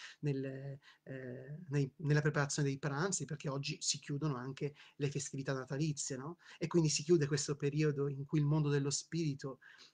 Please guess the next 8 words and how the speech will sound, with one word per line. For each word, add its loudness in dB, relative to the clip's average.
eh, -8
si 0
dischiude 0
a 0
noi -2
e 2
anche... -4
Eh, -10